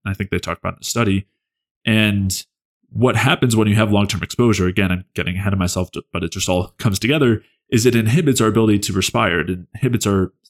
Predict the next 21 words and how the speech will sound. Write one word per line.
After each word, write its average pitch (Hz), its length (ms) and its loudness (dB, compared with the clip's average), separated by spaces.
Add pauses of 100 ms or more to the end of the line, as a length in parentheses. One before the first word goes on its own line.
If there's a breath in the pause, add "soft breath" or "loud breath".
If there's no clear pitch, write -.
(100)
uh, 92 180 -2
mitochondria's 98 600 0
ability 95 320 0
to 90 80 -2
produce 113 340 0
A 90 100 0
T - 140 -12
P, 139 380 -2 (420)
and 107 120 -2
that 110 160 0
leads 110 240 0
to 104 160 0
elevated 92 580 0
levels 90 540 0
of 95 100 -10
blood 101 160 0
sugar 95 260 -2
and 90 100 -6
free 92 140 -4
fatty 92 280 -2
acids, 98 460 -4